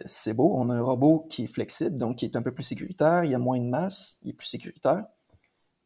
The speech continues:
On a pas mal le setup, euh, assez idéal pour essayer de commencer à faire de l'interaction avec un robot. Puis là,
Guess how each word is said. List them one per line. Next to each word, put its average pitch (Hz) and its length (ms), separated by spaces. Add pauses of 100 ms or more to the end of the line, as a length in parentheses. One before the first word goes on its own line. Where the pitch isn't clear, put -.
(200)
On 123 300
a 139 60
pas 156 140
mal 202 200
le 151 80
setup, 160 440 (100)
euh, 127 240
assez 139 220
idéal 147 420
pour 131 160
essayer 143 220
de 151 40
commencer 127 340
à 143 60
faire 127 140
de 127 60
l'interaction 127 380
avec 131 120
un 110 40
robot. 117 340
Puis 120 100
là, 135 200